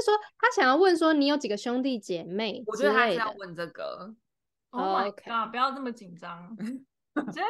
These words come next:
Speaker 3: 亲戚太难回答了。
Speaker 1: 然后还有，还有，我觉得慢慢这一趴真的太经典。我，我还有写到一个，他好像问说，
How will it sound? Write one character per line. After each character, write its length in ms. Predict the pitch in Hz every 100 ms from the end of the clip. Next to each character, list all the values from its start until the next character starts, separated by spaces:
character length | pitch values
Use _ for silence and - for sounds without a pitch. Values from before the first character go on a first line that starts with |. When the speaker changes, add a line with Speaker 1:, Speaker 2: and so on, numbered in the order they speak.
| 466
Speaker 3:
亲 260 | 427 339
戚 160 | 370 381
太 220 | 302 294
难 180 | 247 226
回 180 | 214 180
答 280 | 185 - -
了。 300 | - 240 226 _ _
Speaker 1:
然 140 | 262
后 220 | 294 392
还 160 | 381 254
有， 160 | 254 208 -
还 80 | 247
有， 120 | 226
我 100 | 175
觉 80 | 320
得 100 | 440
慢 160 | 427 381
慢 240 | 370 349
这 120 | 302
一 20 | 302
趴 180 | 294
真 140 | 254 233
的 80 | 247
太 140 | 240
经 320 | 220 190 196
典。 160 | 180 - -
我， 180 | - 208
我 100 | 190
还 140 | 247 240
有 60 |
写 220 | 240 240 202
到 100 | 208
一 100 | 190
个， 240 | 190 - _ _ _ _ _ _ _ _
他 100 | 349
好 120 | 277
像 180 | 254 269
问 200 | 277 254
说， 440 | 233 214 214 226